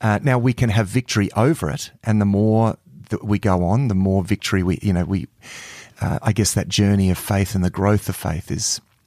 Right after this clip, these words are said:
uh, being more and more empowered over and against that,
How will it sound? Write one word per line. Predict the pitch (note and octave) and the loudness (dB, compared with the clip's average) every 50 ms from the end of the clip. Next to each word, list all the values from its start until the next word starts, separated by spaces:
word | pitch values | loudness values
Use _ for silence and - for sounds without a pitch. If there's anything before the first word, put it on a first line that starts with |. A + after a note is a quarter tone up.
| - | -8
uh, | - G2 F#2 F#2 | -6 -4 -4 -2
being | - - G#2+ G#2 | 0 0 2 4
more | G#2+ G#2 G2+ G2 | 4 4 4 4
and | F#2 F#2 | 4 2
more | F2+ F2+ | 2 2
empowered | E2+ D#2 - - G#2+ G2+ G2+ G2 F2 D#2 C#2 - - _ _ _ - - - - | 0 0 -2 -2 0 0 2 0 0 -2 -4 -8 -12 _ _ _ -18 -16 -6 -2
over | - A2 A2+ A2 F2+ G2+ F#2+ F2+ | 2 2 2 2 2 2 0 2
and | F2 F2 | 0 0
against | E2 - F#2+ F2+ D#2+ - - - | 0 0 0 0 0 -2 -2 -4
that, | G2 F2 - | -4 -4 -6